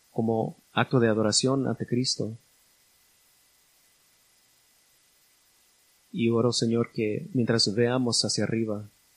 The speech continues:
y veamos más allá de este tiempo, que también tomemos la exhortación de Pablo para hacer las cosas simples, para vivir vidas en paz.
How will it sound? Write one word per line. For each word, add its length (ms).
y 260
veamos 600
más 200
allá 180
de 60
este 160
tiempo, 420
que 100
también 340
tomemos 560
la 100
exhortación 560
de 100
Pablo 300
para 160
hacer 220
las 180
cosas 300
simples, 640
para 200
vivir 520
vidas 680
en 160
paz. 500